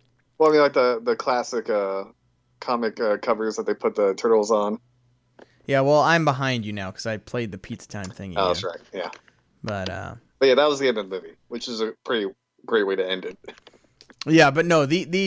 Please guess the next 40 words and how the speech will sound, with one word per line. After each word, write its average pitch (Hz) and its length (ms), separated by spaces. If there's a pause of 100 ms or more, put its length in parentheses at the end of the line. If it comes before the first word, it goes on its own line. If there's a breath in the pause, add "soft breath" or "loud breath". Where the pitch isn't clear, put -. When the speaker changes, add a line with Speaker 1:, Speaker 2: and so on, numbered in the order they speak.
(140)
Speaker 2:
yeah, 135 280 (140)
these 170 300
credits 165 320
are 131 100
awesome. 127 380
All 143 160
the 143 160
iconic 135 560
Batman 131 360
covers, 131 320
but 110 180
with 123 160
turtle, 123 380
with 123 200
the 117 40
turtles 123 400
on 127 160
it. 127 140 (480)
Speaker 1:
Yeah. 90 400
Speaker 2:
Like 110 80
Batman 123 300
number 120 200
one, 120 360
Brave 113 180
and 107 80
the 104 40
Bold, 110 300
all 101 120
those. 101 340
The 104 80
first 110 260
one 104 120
is 95 80
Robin. 95 420
All 90 140
those, - 360
all - 140
those 110 180
ones - 240
are, - 160